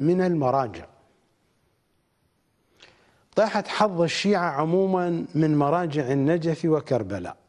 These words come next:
وطيحة حظ العراقيين، الشيعة العراقيين خصوصا،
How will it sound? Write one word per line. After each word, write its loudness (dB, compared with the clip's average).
وطيحة 0
حظ 0
العراقيين، 0
الشيعة 0
العراقيين 0
خصوصا، -2